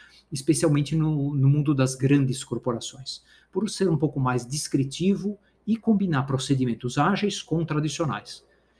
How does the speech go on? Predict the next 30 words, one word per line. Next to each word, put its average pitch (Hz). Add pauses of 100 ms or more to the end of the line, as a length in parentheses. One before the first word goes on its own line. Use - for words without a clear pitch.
E 190
por 185
isso 190
mesmo, 143
ao 131
meu 127
ver, 139
o 143
safe 165
é 139
sempre 180
melhor 143
aplicado 147
em 147
grandes 131
empresas, 107
que -
têm 202
milhares 147
de 131
colaboradores, 127 (280)
processos 135
com -
muitas 135
interdependências 135
internas, 135
que -
são 127
mais 120
complexas, 139